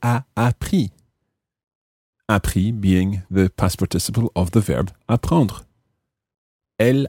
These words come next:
a appris. However, to make sure it is teaching rather than learning, we have to say to us. To us, the indirect object pronoun, nous.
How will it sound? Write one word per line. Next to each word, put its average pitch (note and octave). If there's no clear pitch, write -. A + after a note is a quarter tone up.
a G#2
appris. G2
However, G2+
to -
make C#3+
sure G#2+
it G2
is E2+
teaching F#2+
rather F#2+
than E2+
learning, G#2
we A#2
have A2
to G#2+
say F#2
to A2
us. F#2+
To G2
us, B2
the F2+
indirect C3
object F2+
pronoun, G2
nous. F3+